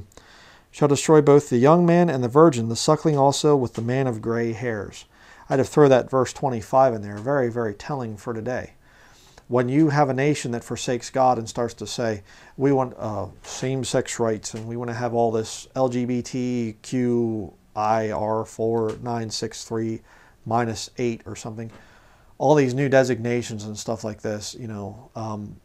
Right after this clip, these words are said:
it, it's insanity. These people forsake the Lord. That's why you see tornadoes, earthquakes, flooding,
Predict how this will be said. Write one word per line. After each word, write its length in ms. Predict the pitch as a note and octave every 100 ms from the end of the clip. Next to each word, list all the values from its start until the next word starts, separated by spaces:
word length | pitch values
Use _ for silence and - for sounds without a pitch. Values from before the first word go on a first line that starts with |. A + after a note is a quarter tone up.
| _ - _ _
it, 180 | - -
it's 220 | E3 -
insanity. 640 | B2+ - D3 A#2 G2 A2 - - - -
These 160 | D3 C#3+
people 300 | E3 D3 C3+
forsake 400 | C#3+ - C3 B2
the 80 | A#2
Lord. 360 | C3+ A#2+ A2 - - -
That's 200 | D#3 E3
why 140 | D3+
you 80 | B2+
see 420 | - B2 A#2+ F#2 _ _ -
tornadoes, 560 | C#3+ B2+ A#2 A2+ G#2 - -
earthquakes, 540 | B2 A#2+ - A2 B2+
flooding, 640 | - - C3 A#2+ A2 A2